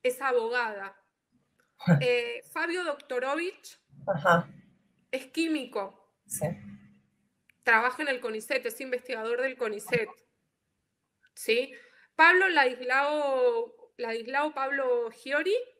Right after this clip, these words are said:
Speaker 1: les estoy nombrando algunos de los poetas, es ingeniero.
Speaker 2: Ujú.
Speaker 1: Digo, tienen todos trayectorias muy disímiles. Jorge Santiago Perendic, editor, poeta, traductor,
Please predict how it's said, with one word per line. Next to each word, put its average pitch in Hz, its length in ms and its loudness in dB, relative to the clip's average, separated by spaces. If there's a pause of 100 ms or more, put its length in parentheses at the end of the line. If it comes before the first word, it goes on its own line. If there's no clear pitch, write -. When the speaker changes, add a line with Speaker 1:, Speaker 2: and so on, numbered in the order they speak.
(1300)
Speaker 1:
les 220 160 -4
estoy 254 220 -6
nombrando 285 340 -2
algunos 269 280 -6
de 277 60 -8
los 254 120 -6
poetas, 349 300 2 (120)
es - 160 -4
ingeniero. 262 720 -2 (400)
Speaker 2:
Ujú. 170 340 2 (1000)
Speaker 1:
Digo, 247 360 2
tienen 403 440 -2
todos 359 320 -4
trayectorias 311 880 -2
muy 311 260 -2
disímiles. 302 680 -2 (220)
Jorge 330 320 4
Santiago 277 460 4
Perendic, 277 580 4 (1000)
editor, 233 600 2
poeta, 247 380 4
traductor, 240 680 2